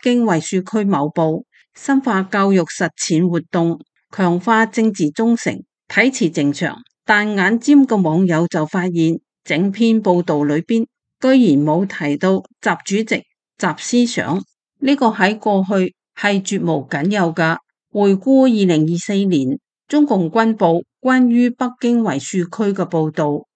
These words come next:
全部都係對習嘅表忠心。短短一年多嘅時間，軍報新聞嘅口徑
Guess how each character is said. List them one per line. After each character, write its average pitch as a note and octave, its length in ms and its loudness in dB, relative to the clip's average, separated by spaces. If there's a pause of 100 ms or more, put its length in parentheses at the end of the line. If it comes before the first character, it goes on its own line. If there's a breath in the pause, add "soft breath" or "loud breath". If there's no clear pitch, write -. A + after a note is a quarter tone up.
(120)
全 E3+ 320 -2
部 F#3 260 0
都 B3+ 180 0
係 F#3 240 -2
對 F#3 260 2
習 D3+ 200 -2 (100)
嘅 E3+ 180 -2
表 C3+ 200 -6
忠 G3+ 320 -4
心。 F#3+ 160 -4 (420)
短 B3+ 240 4
短 A#3+ 140 0
一 B3+ 240 4
年 D3 300 0
多 A3 200 0
嘅 F#3+ 140 -4
時 - 200 -10
間， F3 420 0 (280)
軍 C#4+ 220 4
報 A3 240 2
新 C4 240 2
聞 C3 220 0
嘅 F3+ 120 -4
口 E3+ 280 -2
徑 F#3+ 300 -2